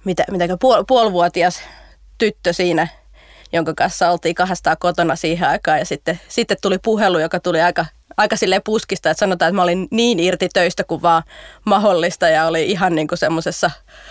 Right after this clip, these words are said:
vaipparumpassa siellä kotona, niin, ää, yllätys oli kova ja kyllä siinä piti vähän aikaa sitten miettiä, että et, et mitäs tässä nyt sitten, mitäs tässä nyt tehdään, mutta eipä siinä mitään, siis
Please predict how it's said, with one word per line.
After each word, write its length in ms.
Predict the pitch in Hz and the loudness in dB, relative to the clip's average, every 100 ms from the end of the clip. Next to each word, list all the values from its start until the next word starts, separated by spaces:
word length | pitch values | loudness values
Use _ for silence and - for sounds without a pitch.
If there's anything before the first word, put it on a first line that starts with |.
| - - | -16 -2
vaipparumpassa 880 | 190 180 - 180 175 185 - - 180 | 0 0 -2 -2 0 -2 -6 -4 -4
siellä 320 | 156 123 165 - | -2 -2 -4 -2
kotona, 440 | 170 165 156 139 | -2 0 0 0
niin, 180 | 135 170 - - - - - _ _ _ | -2 -8 -12 -20 -20 -20 -20 _ _ _
ää, 420 | - 160 143 147 135 - - - - _ _ - | 0 2 2 0 -2 -6 -16 -20 -20 _ _ -4
yllätys 380 | 254 247 185 175 | 0 0 0 -2
oli 140 | 170 165 | -2 0
kova 380 | 208 208 185 170 | 2 4 4 2
ja 220 | 160 170 - - - | 0 -2 -10 -18 -2
kyllä 140 | 247 | 0
siinä 140 | 240 226 | 0 0
piti 200 | 220 233 | 0 2
vähän 200 | 233 196 | 2 2
aikaa 240 | 185 180 | 2 -2
sitten 340 | 185 160 170 160 - | -2 -4 -4 -6 -10
miettiä, 580 | 190 190 175 - 151 139 | -2 0 -2 -4 -4 -2
että 200 | - 165 - - - - - - - - - - - | -4 -8 -10 -20 -20 -20 -20 -20 -20 -20 -20 -14 -4
et, 160 | 220 - | -4 0
et 120 | 202 196 | 0 2
mitäs 280 | 226 208 - | 2 0 0
tässä 260 | 170 - | -2 0
nyt 200 | 175 170 | -2 -2
sitten, 340 | - 175 - - - 202 | -2 -4 -4 -8 -10 -6
mitäs 260 | 202 196 | -2 -2
tässä 240 | - - 175 | -2 -4 -2
nyt 160 | 175 - | -2 0
tehdään, 360 | 185 180 170 | 0 0 -2
mutta 340 | 170 180 202 185 - - - - - | -4 -4 -4 -4 -10 -20 -20 -20 -2
eipä 180 | 262 208 | -2 0
siinä 220 | - 240 | 0 2
mitään, 340 | 247 - 165 185 | 0 2 0 0
siis 420 | 185 185 - | -4 -6 -12